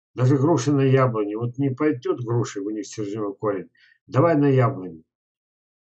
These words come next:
Можно. И у меня есть такие фотографии, и у меня такие, и у других есть. И у нашего волшебника, у Макарова Алексея Ивановича. У него эти груши на яблони, яблони на груши. Где не пойдёт,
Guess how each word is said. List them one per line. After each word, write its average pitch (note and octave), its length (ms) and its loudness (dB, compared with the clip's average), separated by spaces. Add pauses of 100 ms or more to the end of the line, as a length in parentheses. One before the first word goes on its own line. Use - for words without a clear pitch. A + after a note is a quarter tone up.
(200)
Можно. B2 680 2 (200)
И B2 80 -2
у D3+ 60 4
меня E3 260 2
есть C3+ 180 2
такие B2 320 -4
фотографии, A#2 500 -4
и - 20 -2
у C3+ 100 2
меня C#3 180 2
такие, A#2+ 320 -6
и C3+ 40 2
у D3 80 2
других C#3+ 420 0
есть. - 220 -8 (340)
И C3 80 -2
у D3+ 220 2
нашего C#3 380 0
волшебника, B2+ 640 -2
у A#2+ 80 2
Макарова C3 520 2
Алексея G#2+ 340 -4
Ивановича. G#2+ 380 -6 (520)
У A2 60 -8
него C3+ 240 2
эти A#2 380 0
груши A#2+ 420 -2
на A#2+ 100 -2
яблони, A#2 420 0
яблони A2 320 -2
на G#2+ 120 -6
груши. G2+ 280 -10 (560)
Где C3+ 320 2
не C3+ 100 2
пойдёт, C3 520 2